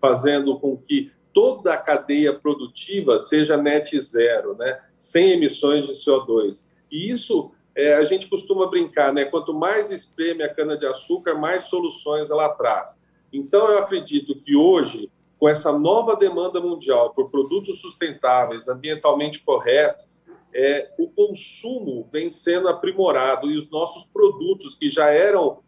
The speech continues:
exemplo pra nós, passam a ser exemplo pro mundo, visto que mais de setenta países já têm a adição do etanol como combustível, né, como complemento à gasolina, como uma mistura na gasolina, fazendo com que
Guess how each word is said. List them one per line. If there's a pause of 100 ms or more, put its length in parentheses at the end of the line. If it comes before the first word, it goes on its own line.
exemplo
pra
nós,
passam
a
ser
exemplo
pro
mundo, (400)
visto
que
mais
de
setenta
países
já
têm (200)
a
adição (140)
do
etanol (220)
como (260)
combustível,
né,
como
complemento
à
gasolina,
como
uma
mistura
na
gasolina,
fazendo
com
que